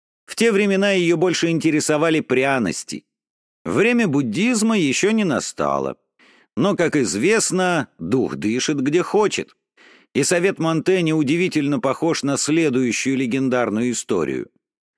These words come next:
Когда основатель учения дзен Бодхидхарма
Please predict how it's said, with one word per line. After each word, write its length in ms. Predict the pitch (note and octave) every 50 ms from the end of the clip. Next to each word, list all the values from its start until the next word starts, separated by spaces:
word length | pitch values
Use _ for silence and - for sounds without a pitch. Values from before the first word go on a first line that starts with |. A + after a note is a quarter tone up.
| _ _ _ _ _ _ _ _
Когда 360 | - D3+ E3+ E3 D#3+ G3 G3+ F#3
основатель 600 | D#3 - E3 E3+ E3+ E3+ F#3 F#3 - E3+ E3+ D#3+
учения 560 | D#3 D3 - D3+ E3+ F3 E3+ E3 D#3+ D3+ C3+
дзен 600 | G2+ E2 D#2 F2 C3+ F3 F#3 F3+ E3+ C#3 - - _ _ -
Бодхидхарма 1040 | - E3 D#3+ D#3+ - - C3+ C3 G#2+ - - C#3 D#3 D#3+ D#3 C#3 C3 B2 A2+ G2+